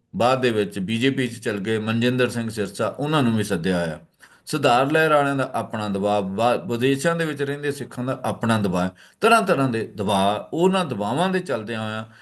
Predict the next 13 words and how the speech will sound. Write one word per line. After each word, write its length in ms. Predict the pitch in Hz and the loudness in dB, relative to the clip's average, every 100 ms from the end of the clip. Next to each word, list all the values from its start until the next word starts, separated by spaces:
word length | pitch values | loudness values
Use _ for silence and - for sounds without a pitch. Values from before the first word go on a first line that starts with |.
| - _ | -20 _
ਸ਼੍ਰੋਮਣੀ 440 | - 127 180 220 | 0 2 4 2
ਗੁਰਦੁਆਰੇ 460 | 180 147 156 151 143 | 2 0 2 2 2
ਪ੍ਰਬੰਧਕ 480 | 139 117 139 165 160 | -2 -4 -2 0 -2
ਕਮੇਟੀ 500 | 117 113 104 113 113 | -4 -8 -6 -8 -6
ਅਕਾਲੀ 320 | 113 131 151 170 | -2 0 2 4
ਦਲ 220 | 139 104 | 4 2
ਦਾ 100 | 104 | 0
ਵੀ 240 | 104 104 117 | 0 -4 -6
ਇੱਕ 200 | 101 104 | -4 -4
ਦਬਾਅ 360 | 90 92 92 | -2 0 0
ਹੈ। 200 | 82 - _ _ _ | -2 -10 _ _ _
ਉਹ 160 | 196 226 | 0 0
ਸਾਰੇ 600 | - 113 113 170 196 185 | 2 0 2 2 2 0